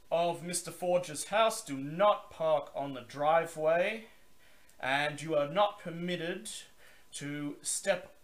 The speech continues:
onto the property of anyone else in the street. You are permitted, you are permitted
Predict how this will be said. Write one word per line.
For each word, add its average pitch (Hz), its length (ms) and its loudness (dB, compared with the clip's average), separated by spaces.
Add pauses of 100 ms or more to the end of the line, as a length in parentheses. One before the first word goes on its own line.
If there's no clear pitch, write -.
onto 208 680 2
the - 80 -8
property 147 720 0 (200)
of 127 380 -6
anyone 185 440 0 (140)
else 143 420 0
in 117 180 -12
the 113 60 -14
street. 160 440 -4
You 135 100 -6
are 131 60 -6
permitted, 165 760 -6 (1200)
you 135 100 -8
are - 140 -8 (260)
permitted 214 760 -2